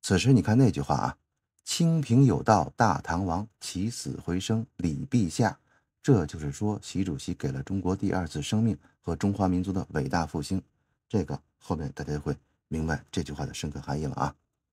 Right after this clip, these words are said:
接下来一段是唐王复述过去经过，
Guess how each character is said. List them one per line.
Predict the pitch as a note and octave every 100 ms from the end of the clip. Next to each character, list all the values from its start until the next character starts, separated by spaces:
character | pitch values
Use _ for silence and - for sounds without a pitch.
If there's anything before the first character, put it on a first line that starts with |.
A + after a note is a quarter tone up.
| _ _ _
接 | - D3
下 | C3
来 | F2 D#2+
一 |
段 | F2 F2+ - _ -
是 | F#2
唐 | D2 -
王 | F2+ F#2
复 | - F2+
述 | - D2+
过 | - D#2+
去 | D#2+
经 | D2 F2+
过， | F#2